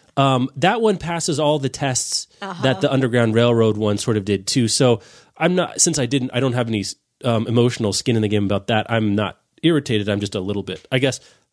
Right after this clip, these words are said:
Speaker 1: I'm a little bit surprised. Um, but I don't follow, I don't have a good spidey sense about the non,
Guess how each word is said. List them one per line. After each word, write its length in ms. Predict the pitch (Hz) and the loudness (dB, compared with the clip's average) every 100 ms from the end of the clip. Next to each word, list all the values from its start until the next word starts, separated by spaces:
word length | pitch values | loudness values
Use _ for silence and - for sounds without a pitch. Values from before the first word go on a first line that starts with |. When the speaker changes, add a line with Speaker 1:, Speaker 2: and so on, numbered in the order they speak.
| - | -8
Speaker 1:
I'm 80 | 113 | -2
a 40 | |
little 140 | 110 98 | -2 -4
bit 140 | 90 | -10
surprised. 580 | - - 85 - - _ - | -14 -12 -12 -12 -20 _ -6
Um, 380 | 113 104 95 101 _ _ _ _ _ - - | -2 -2 -4 -8 _ _ _ _ _ -18 -2
but 140 | 135 120 | 0 2
I 60 | |
don't 200 | 139 139 | 2 0
follow, 400 | - 123 120 113 123 | -4 -2 -2 -2 0
I 80 | |
don't 120 | 156 151 | 2 2
have 140 | 135 | 0
a 40 | 117 | 0
good 400 | 123 117 107 - _ _ - | 2 2 2 -4 _ _ -10
spidey 380 | - 117 110 | -2 0 0
sense 280 | 104 107 98 | 0 -2 -2
about 280 | 98 101 95 | -4 -4 -4
the 80 | 107 | -4
non, 480 | 101 95 95 92 | -2 -4 -6 -8